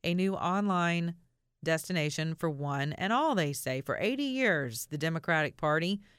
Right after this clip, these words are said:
has taken the black vote for granted under the leadership of President Trump. Black Americans enjoyed the lowest unemployment rate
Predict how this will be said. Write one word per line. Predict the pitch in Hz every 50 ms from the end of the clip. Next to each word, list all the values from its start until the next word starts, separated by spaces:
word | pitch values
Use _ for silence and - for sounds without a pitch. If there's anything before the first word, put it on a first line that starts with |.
| _ _ _
has | - 160
taken | - - 185 175 - 165
the | 160 143
black | 156 165 160 156 147
vote | 143 151 156 156 -
for | - - 143
granted | 139 151 151 151 151 156 165 180 190 - -
under | - 160 156 160
the | 143 143
leadership | 147 160 160 156 160 156 - - 160 147 -
of | 139 -
President | - 156 156 143 139 147 147 123 -
Trump. | - - - 160 151 165 196 - - - - _ _ _ _ _ -
Black | 151 170 160 160 -
Americans | 160 160 156 156 160 156 196 190 202 196
enjoyed | 190 180 160 156 160 165 160 156
the | 156 147
lowest | 147 147 147 147 147 147 -
unemployment | 151 143 139 - - 156 151 147 147 131 -
rate | 143 143 143 139